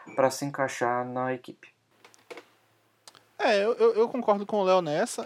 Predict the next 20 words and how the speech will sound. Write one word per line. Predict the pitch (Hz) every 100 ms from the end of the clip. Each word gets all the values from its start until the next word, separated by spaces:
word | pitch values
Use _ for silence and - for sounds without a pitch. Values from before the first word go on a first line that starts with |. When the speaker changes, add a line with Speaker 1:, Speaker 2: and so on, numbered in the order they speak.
| 156
Speaker 2:
né? | 156 160 196 196 -
O, |
o, | 165 170 151 -
o |
Christian | 139 165 -
Barmore | 156 147 147
realmente | 170 180 156 175
é |
um |
jogador | 160 151 143
que | 143
eu | 156
gostava | 147 - 151
bastante, | 151 147 - 147 170 240
né? | 180 156
Na | 160
medida | 151 143
do | 139
possível, | 139 143 156 170
claro, | 156 131 135